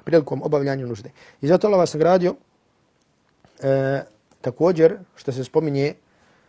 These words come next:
e, što na primjer spominju učenjaci, e, kada govore o zikru i dovama i kada govore na primjer o dovi koja je poslije izlaž-, poslije, e, dova prilikom izlaska iz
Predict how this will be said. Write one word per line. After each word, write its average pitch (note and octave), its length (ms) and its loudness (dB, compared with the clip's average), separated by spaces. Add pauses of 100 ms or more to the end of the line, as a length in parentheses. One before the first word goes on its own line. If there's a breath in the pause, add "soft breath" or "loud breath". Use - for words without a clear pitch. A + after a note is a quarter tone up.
(160)
e, B2 220 -6
što - 120 -8
na C3 40 -8
primjer D3+ 300 -6 (120)
spominju D3+ 340 -6
učenjaci, C#3+ 560 -8
e, B2+ 260 -8 (100)
kada B2+ 220 -6
govore C#3+ 300 -2
o B2 60 -2
zikru C#3 280 -6 (1120 soft breath)
i B2+ 100 -6
dovama C3+ 360 0 (200)
i C3+ 100 -10
kada C3 220 -4
govore C#3+ 280 -2
na B2+ 80 -8
primjer D#3 360 -4 (520 soft breath)
o B2+ 100 -2
dovi E3+ 360 4 (440)
koja C#3+ 220 0
je C#3 80 2
poslije D3 360 -2
izlaž-, D3+ 380 -2 (220)
poslije, D3 300 -2
e, C3 320 2
dova E3 380 4 (120)
prilikom D3+ 380 -2
izlaska D#3+ 360 -2
iz C3 260 -6